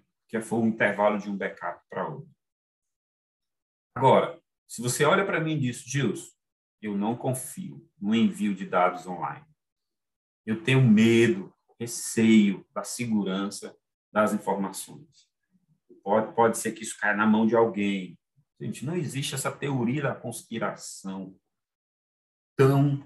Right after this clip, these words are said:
presente na cabeça dos empresários. Informatização é boa, a gente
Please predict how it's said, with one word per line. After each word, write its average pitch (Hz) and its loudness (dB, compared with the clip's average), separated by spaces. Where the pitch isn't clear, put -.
presente 110 0
na 95 -8
cabeça 98 -8
dos 98 -12
empresários. - -12
Informatização 104 -4
é - -4
boa, 101 -2
a 101 -12
gente - -12